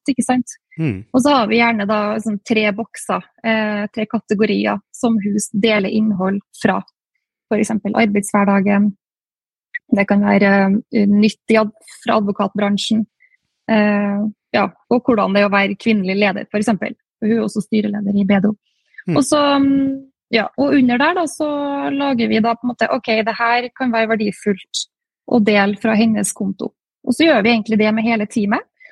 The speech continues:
Speaker 1: og da gir de også på en måte, eh, feedback og gode ideer til hverandre. Og så er vi så konkret at vi velger ut på en måte, ok, nå har vi masse gode ideer på, på blokka,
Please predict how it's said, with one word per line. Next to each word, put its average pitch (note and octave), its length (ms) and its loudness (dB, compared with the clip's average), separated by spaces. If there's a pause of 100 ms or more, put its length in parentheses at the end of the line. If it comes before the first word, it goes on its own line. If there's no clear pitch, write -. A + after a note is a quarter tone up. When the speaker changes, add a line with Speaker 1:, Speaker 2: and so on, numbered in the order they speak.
(120)
Speaker 1:
og B3 80 0
da A#3 80 6
gir C4 240 2
de G3+ 80 0
også G#3+ 240 -4
på F#3 80 -6
en A#3 80 2
måte, F#3+ 200 0 (360)
eh, G#3 240 -2
feedback G3 800 -2
og G3+ 160 0
gode G#3 320 2
ideer F#3+ 400 0 (240)
til A3 160 2
hverandre. G#3 400 2 (540)
Og C4 100 2
så D#4 100 2
er C#4+ 60 2
vi A3+ 80 2
så A3 160 -4
konkret A#3 380 -4
at G#3+ 140 -2
vi A3+ 120 4
velger A3 640 2
ut G#3+ 140 -6
på B3+ 80 -8
en B3 80 -4
måte, G#3 400 -4
ok, A#3 160 -10 (160)
nå A3 120 -4
har A3 120 -2
vi G3+ 80 -4
masse G#3 400 -4 (120)
gode G#3 260 -4
ideer G3 300 -6
på, G3 120 -4 (240)
på G#3+ 120 -2
blokka, A#3 340 -2